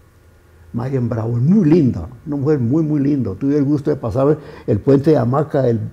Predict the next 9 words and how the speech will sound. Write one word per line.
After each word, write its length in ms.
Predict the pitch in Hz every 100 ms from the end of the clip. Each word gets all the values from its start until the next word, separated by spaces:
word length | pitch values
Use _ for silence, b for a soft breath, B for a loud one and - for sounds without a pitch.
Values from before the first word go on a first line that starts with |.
| -
del, 340 | 135 104 113
de, 220 | 117 110
de 180 | 107 -
ahí, 120 | 113 127
del, 140 | 151 101 90 117
del, 120 | - 107 104
bajo 200 | 117 131
el 100 | 139 135
río, 240 | 165 147